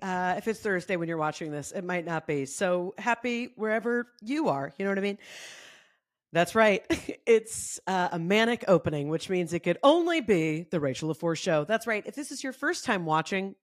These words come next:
what a time to join. Am I right? Uh, my name is Rachel LaForce. I am a comedian. I'm a speaker. I'm an entrepreneur. I'm a mother of two. Uh, I am in a big,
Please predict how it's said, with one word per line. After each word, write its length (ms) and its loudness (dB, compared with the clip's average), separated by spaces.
what 260 -2
a 60 -2
time 280 -2
to 80 -6
join. 500 -2
Am 140 -4
I 120 0
right? 240 0
Uh, 580 2
my 140 0
name 140 0
is 100 -6
Rachel 320 -4
LaForce. 400 2
I 140 0
am 160 0
a 260 0
comedian. 680 0
I'm 220 -6
a 80 -6
speaker. 560 0
I'm 140 -4
an 80 -6
entrepreneur. 840 4
I'm 160 0
a 60 -4
mother 340 -2
of 160 -10
two. 640 2
Uh, 420 0
I 340 0
am 160 -2
in 100 0
a 600 0
big, 320 -2